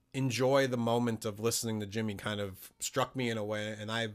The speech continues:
been a fan of him ever since. It's one of those, I, I bought as many of the C Ds that I could find after that, and, and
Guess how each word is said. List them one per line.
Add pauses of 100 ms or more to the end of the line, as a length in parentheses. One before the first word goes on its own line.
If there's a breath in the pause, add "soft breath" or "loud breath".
(160)
been
a
fan
of
him
ever
since.
It's
one
of
those,
I, (120)
I
bought
as
many
of
the
C
Ds
that
I
could
find
after
that,
and, (580 loud breath)
and